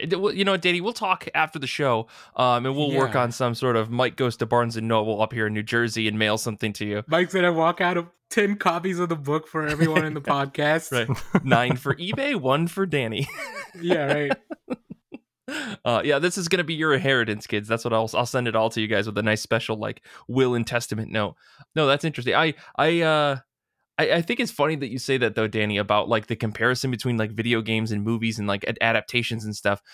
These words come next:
Speaker 1: because Kelly right now is playing through The Last of Us 'cause she, she and I never finished it. We, I was like, "Those,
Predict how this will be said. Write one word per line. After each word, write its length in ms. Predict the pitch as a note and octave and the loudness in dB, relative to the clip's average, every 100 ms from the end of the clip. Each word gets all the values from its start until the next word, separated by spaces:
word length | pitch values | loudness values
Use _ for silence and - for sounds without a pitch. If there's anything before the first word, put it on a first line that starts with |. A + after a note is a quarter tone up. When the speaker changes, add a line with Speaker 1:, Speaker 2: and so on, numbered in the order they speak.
| - | -6
Speaker 1:
because 240 | D3 D#3 C#3+ _ _ - | -2 -2 -4 _ _ -18
Kelly 440 | - F3+ F#3 C3+ G#2 | -2 0 2 0 2
right 200 | C3 A2+ | 0 4
now 200 | B2 A2+ | 2 2
is 120 | A2+ | -2
playing 480 | - - D3 D#3 C3 | -6 0 2 2 -2
through 200 | - A#2+ | -4 -2
The 80 | A2+ | 2
Last 360 | A2 A2 - | 2 0 -4
of 80 | G#2+ | -2
Us 200 | G#2+ - | -2 0
'cause 140 | - | -4
she, 280 | G#2+ A#2 - - | -4 -6 -12 -12
she 140 | - E3 | -4 0
and 60 | |
I 80 | C#3 | 2
never 220 | A#2+ A2+ | 0 -2
finished 380 | A2 G#2+ G2+ - | -2 -2 -4 -2
it. 80 | F#2 | -4
We, 220 | G2 G#2+ - - _ | -4 -8 -14 -20 _
I 80 | A#2 | 0
was 140 | B2+ | 2
like, 160 | A2+ C#3 G#3+ - | 0 -2 -10 0
"Those, 240 | B3 F3+ | 0 0